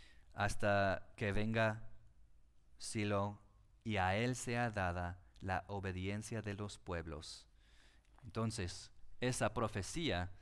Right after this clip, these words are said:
de Jacob a sus hijos, los doce hijos que serán los dos, las doce tribus de Israel, es cumplida en Cristo,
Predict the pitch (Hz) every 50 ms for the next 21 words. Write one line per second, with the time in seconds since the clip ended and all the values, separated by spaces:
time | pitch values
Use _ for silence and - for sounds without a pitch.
0 | - - - - - - - - - - - - - - - - - - - -
1 | - - - 107 104 101 101 98 98 98 98 - - - - - - - - -
2 | - - - - 123 107 98 - - 135 147 123 98 104 - - - - - -
3 | - - - - - - - - - - - - - 110 - 120 107 - - -
4 | 151 160 156 - 127 104 95 95 104 101 98 101 127 131 - - 123 117 127 131
5 | 123 - 113 98 - - - 107 - - 113 107 110 110 113 113 110 104 95 107
6 | 110 101 - - - 113 107 104 98 107 113 - 113 104 - 127 135 131 117 113
7 | 104 98 107 101 98 95 95 92 - - - - - - - - - - 110 101
8 | - - 104 98 101 110 131 135 104 90 90 92 - - - - - - - -
9 | - - - - - - - - - - - - - - - - - - - -
10 | - - - - - - - 127 139 147 - - - 135 131 123 120 107 98 98
11 | 95 92 95 - - - - - 107 104 101 98 98 98 98 104 - - 110 101
12 | 92 - - - - 76 78